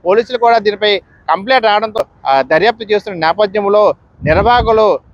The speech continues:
ఆ, దీన్ని మూసివేసేందుకు ముందడుగు వేశారు. ఈ నేపథ్యంలో పూర్తి స్థాయిలో దీన్ని క్లోజ్ చేసిన నిర్వాహకులు తెలియజేయడంతో ప్రజలు కూడా కొంచెం అయోమయ పరిస్థితిలో ఇంకా రన్ అవుతున్న ఉద్దేశంతో చాలామంది రావడం జరిగింది. మరోవైపు దీన్ని చేశారని చెప్పి వారు తెలియక పూర్తి సమాచారం లేకపోవడంతో కొంతమంది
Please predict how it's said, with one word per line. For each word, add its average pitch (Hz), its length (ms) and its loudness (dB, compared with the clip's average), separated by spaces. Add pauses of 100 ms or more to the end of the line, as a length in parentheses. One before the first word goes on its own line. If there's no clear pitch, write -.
(180)
ఆ, 143 60 -4
దీన్ని 170 260 -6
మూసివేసేందుకు 214 680 -2
ముందడుగు 185 380 0
వేశారు. 370 320 2
ఈ 269 120 -4
నేపథ్యంలో 226 560 0
పూర్తి 214 340 -8
స్థాయిలో 226 260 2
దీన్ని 190 220 -6
క్లోజ్ 214 320 -2
చేసిన 214 200 -8
నిర్వాహకులు 196 380 -2
తెలియజేయడంతో 190 600 -2
ప్రజలు 202 320 -2
కూడా 254 180 0
కొంచెం 220 400 -2 (380)
అయోమయ 240 360 2
పరిస్థితిలో 220 600 -2 (340)
ఇంకా 233 320 -2 (240)
రన్ 190 180 -2
అవుతున్న 240 320 -2
ఉద్దేశంతో 202 520 -4
చాలామంది 202 280 0
రావడం 165 280 0
జరిగింది. 208 380 -4
మరోవైపు 233 460 0
దీన్ని 220 320 -8
చేశారని 214 380 -2
చెప్పి 196 320 -2 (300)
వారు 170 160 0
తెలియక 240 400 0
పూర్తి 208 340 -6
సమాచారం 220 400 -2
లేకపోవడంతో 196 480 -2
కొంతమంది 185 560 -4